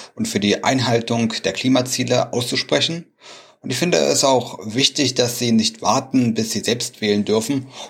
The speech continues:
um ihren politischen Willen auszudrücken, sondern dass sie sich jetzt aktiv einbringen,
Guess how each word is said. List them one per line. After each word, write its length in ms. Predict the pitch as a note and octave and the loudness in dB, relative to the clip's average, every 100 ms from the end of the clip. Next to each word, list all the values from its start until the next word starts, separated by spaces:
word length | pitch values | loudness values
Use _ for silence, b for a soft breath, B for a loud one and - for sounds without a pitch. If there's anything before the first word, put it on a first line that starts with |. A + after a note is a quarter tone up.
| - | -2
um 160 | - G#2 | 0 2
ihren 200 | G#2+ G#2 | 2 0
politischen 600 | A#2 A#2 B2 - G#2+ - | -2 0 0 2 0 2
Willen 340 | B2+ B2+ A2+ | 2 2 0
auszudrücken, 800 | A#2+ A#2+ D3 - A2+ - D3+ - _ _ _ _ - | -2 -4 -6 -2 -2 -2 -4 -6 _ _ _ _ 0
sondern 340 | C#3+ C3+ C3+ | 4 6 6
dass 200 | B2 A#2+ | 4 2
sie 120 | C3 | 0
sich 240 | A2+ A#2 - | 0 0 0
jetzt 400 | C#3+ - - - | 0 -2 -6 -4
aktiv 460 | - - D3+ - | -4 -2 -2 -2
einbringen, 720 | - C3 C#3 G#2+ G#2+ B2 C#3 | 0 0 2 0 0 0 -2